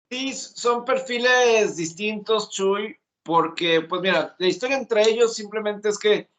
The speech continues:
cuando Sean McVay llega con los Carneros de Los Ángeles en el dos mil diecisiete, Zach Taylor se une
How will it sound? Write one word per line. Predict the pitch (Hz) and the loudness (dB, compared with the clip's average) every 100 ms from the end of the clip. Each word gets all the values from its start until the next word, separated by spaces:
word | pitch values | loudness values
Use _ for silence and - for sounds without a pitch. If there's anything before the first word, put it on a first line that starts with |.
| _ | _
cuando | - 170 160 | -6 -2 0
Sean | 202 220 | 0 2
McVay | 226 165 202 180 | 0 0 0 2
llega | 185 202 202 | 2 2 2
con | 180 | 0
los | 165 | -2
Carneros | - 156 170 190 170 | -4 -4 -2 -4 0
de | 175 156 147 | 4 6 4
Los | 151 151 | 2 0
Ángeles | 185 180 165 160 151 151 - | 0 0 -2 0 0 0 -4
en | 151 | -6
el | 147 | -6
dos | 139 139 | -6 -6
mil | 147 160 160 | -4 -2 0
diecisiete, | 180 175 175 175 151 147 160 - _ _ _ _ - | 0 -2 -2 0 0 0 -2 -6 _ _ _ _ -4
Zach | 196 190 | -2 0
Taylor | 185 185 208 | 2 2 2
se | 180 | 0
une | 196 294 226 - | 0 2 -2 -4